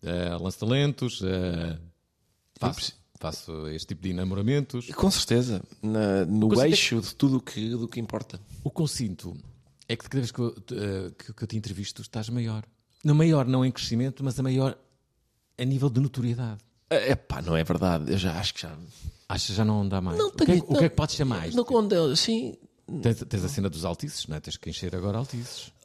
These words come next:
Speaker 2: Achas que é preciso?
Speaker 1: Então agora tem que ser.
Speaker 2: Tem de ser,
Speaker 1: Não,
Speaker 2: pois.
Speaker 1: tem
Speaker 2: A gente, repara, nós no outro dia fizemos o,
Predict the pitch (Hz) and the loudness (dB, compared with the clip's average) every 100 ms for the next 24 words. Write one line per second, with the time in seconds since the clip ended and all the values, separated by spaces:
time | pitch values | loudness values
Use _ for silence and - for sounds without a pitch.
0 | - - - 135 - - 110 113 120 - | -2 0 0 0 0 2 2 0 0 -2
1 | 107 151 85 87 131 - - 127 _ 123 | 2 2 0 -2 -4 -6 -10 -12 _ -14
2 | - - - 107 107 - 120 170 220 214 | -8 -6 2 2 2 0 -2 2 2 2
3 | - 196 170 - 95 110 110 123 113 110 | 2 2 4 0 0 -2 0 0 2 2
4 | 101 110 120 104 - 87 87 95 101 | 2 0 0 -4 -2 -4 -4 -4 -6